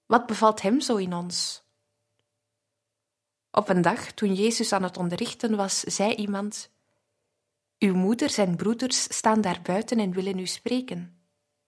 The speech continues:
En met een gebaar naar zijn leerlingen zei hij: "Zie daar mijn moeder en mijn broeders. Want mijn zuster, mijn broeder en mijn moeder zijn zij die de wil volbrengen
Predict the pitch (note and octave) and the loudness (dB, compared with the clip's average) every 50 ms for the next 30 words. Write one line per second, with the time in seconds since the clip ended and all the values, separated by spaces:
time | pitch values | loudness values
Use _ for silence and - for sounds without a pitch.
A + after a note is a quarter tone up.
0 | _ _ _ _ _ _ _ _ _ _ _ _ _ _ _ _ _ - G#3 G#3 | _ _ _ _ _ _ _ _ _ _ _ _ _ _ _ _ _ 4 6 6
1 | A3 G#3+ G#3 F#3 F3+ G3+ F3+ E3+ F#3 G3 A3+ A3+ A3 G#3+ G3+ G3 - - F#3 F3+ | 6 4 2 0 0 0 2 4 4 4 4 4 2 2 2 2 2 0 0 0
2 | E3+ F3+ G3 A#3 A#3+ A#3+ A3 A3 G#3 - - F#3+ F#3+ G3 F3 F3+ G3 F#3+ F#3+ - | 2 2 2 2 2 2 2 2 2 2 2 0 0 0 0 -2 -4 -6 -8 -12
3 | _ _ _ _ _ _ _ _ - - - G#3+ F#3+ - F#3 F#3 G3 G#3 G#3 - | _ _ _ _ _ _ _ _ -10 -4 -2 0 2 4 4 4 4 4 2 0
4 | A3+ A3+ A3+ A3 G3+ G3+ A3+ A3+ - A#3 A#3 A3 A3+ A3+ A#3+ A3+ G#3+ G#3 - A3+ | 2 2 2 2 2 0 -2 -2 -4 -2 0 0 0 0 0 0 -2 -2 -4 -4
5 | A3 A3 - - - - - - - - _ _ _ _ _ _ _ _ _ _ | -6 -6 -8 -10 -8 -8 -8 -8 -10 -14 _ _ _ _ _ _ _ _ _ _
6 | _ _ _ _ _ _ _ - G#3+ G#3 - G#3 G3 F#3+ F3 - - A#3+ A#3 - | _ _ _ _ _ _ _ 0 0 2 2 2 2 2 2 2 0 0 0 -2
7 | - - G3 F#3+ - - _ _ _ _ _ - F#3+ F#3 F#3 F3 F3 - B3 C#4 | -4 -8 -12 -14 -16 -20 _ _ _ _ _ 2 4 4 4 4 2 2 0 0
8 | - C4+ A#3+ G#3+ G3 F#3 F3 E3+ E3 E3+ F3+ G#3+ B3+ B3+ C4+ C4+ C4 - - _ | 2 0 0 0 0 0 -2 -2 -2 0 0 0 0 0 -2 -4 -6 -6 -12 _
9 | _ _ _ _ _ _ _ _ _ _ - - - F#3+ F#3+ F#3 E3+ - G3 G3+ | _ _ _ _ _ _ _ _ _ _ -6 2 4 4 4 4 4 2 2 2
10 | A#3 A#3 A3 F#3+ - F3+ F3 G3 A3 B3+ B3 - B3 B3 A3+ F#3+ - G3 G3 F#3+ | 2 2 0 -2 -2 -2 0 2 2 2 2 2 0 0 0 -2 -4 -4 -4 -4
11 | G3 G#3 G#3 | -6 -6 -8